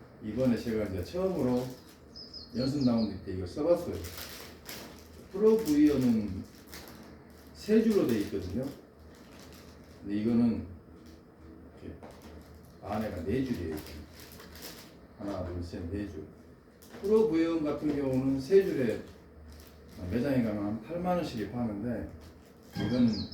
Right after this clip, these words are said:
그거 훨씬 더 저렴합니다. 그래서 제가 테스트를 해봤는데 비거리가, 어, 비거리는 거의 비슷한 것 같아요. 근데 백스핀 부분에 대해서 상당히 스핀이 잘 못 씁니다.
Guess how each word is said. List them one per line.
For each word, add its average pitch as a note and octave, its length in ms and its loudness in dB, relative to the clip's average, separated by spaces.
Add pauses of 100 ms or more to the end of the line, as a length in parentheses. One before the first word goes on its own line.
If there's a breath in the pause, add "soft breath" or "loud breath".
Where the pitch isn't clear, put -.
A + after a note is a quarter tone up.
(520)
그거 G#2+ 200 -2
훨씬 C3 260 -2
더 G2 100 -2
저렴합니다. A2 560 0 (1120)
그래서 G2 160 -10
제가 A#2 220 -2
테스트를 D#3+ 440 0
해봤는데 C3 580 2 (2000)
비거리가, D3 840 2 (1600)
어, E2 260 -12 (300)
비거리는 D3+ 380 2
거의 B2 200 0
비슷한 C#3+ 400 -2
것 G#2 140 2
같아요. - 280 -6 (520)
근데 - 180 -12
백스핀 A3 600 0
부분에 B2+ 360 0
대해서 G2 520 -4 (680 loud breath)
상당히 F3 300 -2
스핀이 - 380 -2
잘 G#2+ 100 -2
못 B2+ 140 4
씁니다. F#2 340 -6